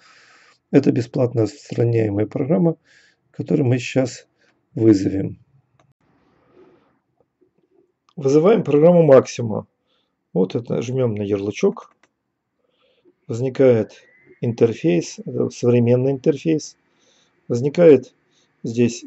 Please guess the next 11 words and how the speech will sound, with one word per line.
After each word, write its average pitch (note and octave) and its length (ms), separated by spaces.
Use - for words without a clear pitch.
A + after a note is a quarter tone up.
совет C#3+ 380
на C#3 100
каждый C3+ 280
день, C3 180
можно B2 260
так - 280
полистать C3 640
советы. C#3 560
Вещь B2 220
полезная. A#2+ 560
Намного E3 640